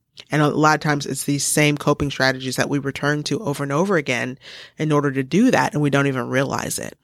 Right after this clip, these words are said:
And, but here's a good thing. Here's the good news, that you can actually start to use this to your advantage. So I'm gonna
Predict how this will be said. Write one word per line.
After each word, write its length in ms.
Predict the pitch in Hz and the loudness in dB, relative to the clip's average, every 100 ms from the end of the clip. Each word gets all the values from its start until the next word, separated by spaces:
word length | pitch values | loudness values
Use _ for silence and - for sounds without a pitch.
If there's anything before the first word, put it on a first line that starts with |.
| - | -2
And, 480 | 185 190 196 190 175 | 2 4 2 0 -2
but 300 | 151 214 - - | 0 0 0 -4
here's 360 | 180 294 349 | -2 -2 -2
a 120 | 208 147 _ _ _ | -6 -8 _ _ _
good 300 | - 180 190 | 2 2 2
thing. 380 | - 131 135 127 - | -2 -4 -4 -10 -6
Here's 200 | 185 208 | -2 0
the 80 | 185 | 2
good 180 | 160 - | 0 0
news, 320 | 113 131 - 156 | -8 -8 -10 0
that 300 | 160 160 - | 2 4 0
you 280 | 151 190 226 | -2 0 0
can 240 | - 196 - | -2 -4 0
actually 840 | 147 156 - 170 160 156 156 151 - | 2 2 0 -2 -2 -2 -2 -4 -6
start 480 | - - 170 165 - | -10 0 0 0 -4
to 540 | - 156 151 143 143 | -6 -2 -2 -4 -8
use 500 | - 147 175 262 254 | -12 -4 2 2 2
this 240 | - 123 - | 0 -2 -4
to 120 | - | -4
your 160 | 139 127 | -2 -2
advantage. 640 | 127 135 143 - - - - | 0 -2 -2 -6 -10 -12 -2
So 140 | 190 | 0
I'm 120 | 180 | 2
gonna 600 | 180 190 175 165 160 151 | 0 2 2 2 2 -2